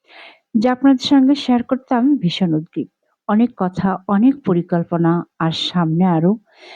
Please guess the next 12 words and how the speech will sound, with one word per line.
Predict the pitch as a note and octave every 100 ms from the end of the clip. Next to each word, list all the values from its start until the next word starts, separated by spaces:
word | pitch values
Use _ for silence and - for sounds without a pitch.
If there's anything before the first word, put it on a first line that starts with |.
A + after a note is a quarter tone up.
| - G#3+
ভালো | G#3 A3 B3
কিছু | C4 -
নিয়ে | B3+ B3+ C4 G3
আপনাদের | G#3+ A#3+ B3 B3+
মাঝে | B3+ A#3 B3+ D#4+ - _ _ _ -
আসার | G3 A3+ C4
প্রতিশ্রুতি। | - D#3+ D3+ - D#3+ - C#3 F3 _ _ -
বন্ধুরা, | G3+ F#3+ F#3+ G3+ B3 - - - - _
সব | - B3+ C#4 -
সময় | B3 A#3 A#3+
পাশে | A#3+ G#3 A3
থাকলে | G#3 A3+ -